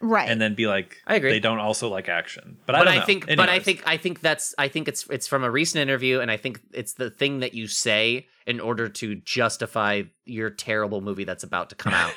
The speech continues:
Speaker 2: <laughs> Th-, that,
Speaker 3: Because,
Speaker 2: that's why it's
Speaker 3: because
Speaker 2: so
Speaker 3: like,
Speaker 2: bad.
Speaker 3: th-, 'cause the thi-, the first thing I thought while watching the movie, 'cause I knew how much time they put into choreographing those scenes, is like,
Speaker 2: Mm-hmm.
Speaker 3: "Oh, they probably just spent, like, a few weeks."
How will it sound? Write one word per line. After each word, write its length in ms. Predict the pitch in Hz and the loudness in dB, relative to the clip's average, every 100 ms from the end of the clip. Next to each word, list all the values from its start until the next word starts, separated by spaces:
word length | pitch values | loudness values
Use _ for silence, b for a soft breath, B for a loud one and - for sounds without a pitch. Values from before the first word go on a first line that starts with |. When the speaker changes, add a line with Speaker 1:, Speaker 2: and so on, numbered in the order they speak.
| - | -12
Speaker 2:
<laughs> 180 | - - | -14 -4
Th-, 160 | 127 113 | -4 0
that, 160 | 120 - 269 | -2 -2 0
Speaker 3:
Because, 180 | 208 240 | 4 6
Speaker 2:
that's 140 | 113 107 | 6 4
why 80 | |
it's 60 | 196 | 4
Speaker 3:
because 200 | 214 202 | 6 6
Speaker 2:
so 40 | 214 | 4
Speaker 3:
like, 160 | 208 | 2
Speaker 2:
bad. 120 | 175 175 | -4 -2
Speaker 3:
th-, 80 | |
'cause 140 | 180 160 | 0 2
the 100 | 170 | 0
thi-, 160 | - 202 | 0 -2
the 80 | 151 | 0
first 420 | 143 - 214 - | -2 0 0 2
thing 200 | - 170 | 0 0
I 200 | 117 147 | 2 0
thought 280 | 220 135 107 | 2 2 2
while 80 | 113 | 0
watching 340 | 110 107 120 | 0 0 -2
the 80 | 110 | -4
movie, 300 | 98 98 110 | -2 -2 -4
'cause 180 | 120 120 | -2 2
I 140 | 120 | 2
knew 500 | 117 113 196 156 123 | 2 2 4 4 2
how 140 | 113 120 | 0 -2
much 240 | 117 - | -4 -8
time 320 | - 139 175 | -2 0 0
they 100 | 123 | -4
put 240 | 104 117 113 | -4 -4 -2
into 680 | 180 139 - 104 101 101 104 _ _ _ _ _ _ _ 107 101 - | -2 -4 -6 -4 -4 -6 -10 _ _ _ _ _ _ _ -18 -18 -12
choreographing 640 | - 160 165 120 117 120 104 | 0 2 4 2 2 0 -6
those 180 | 95 | -6
scenes, 520 | - 196 110 98 - - _ _ - | -2 -2 -2 -6 -10 -14 _ _ -6
is 200 | 123 104 | -4 0
like, 140 | 113 | 0
Speaker 2:
Mm-hmm. 280 | 123 104 87 113 | 0 -2 -2 4
Speaker 3:
"Oh, 480 | 160 131 95 92 _ _ | 4 4 0 -8 _ _
they 240 | 127 120 110 | 0 2 0
probably 440 | - 120 110 110 | 0 0 0 -2
just 180 | 107 - | -4 -4
spent, 220 | 113 104 | -4 -4
like, 120 | 98 | -6
a 40 | 95 | -8
few 180 | 101 95 | -8 -8
weeks." 460 | 90 - - - | -10 -10 -12 -12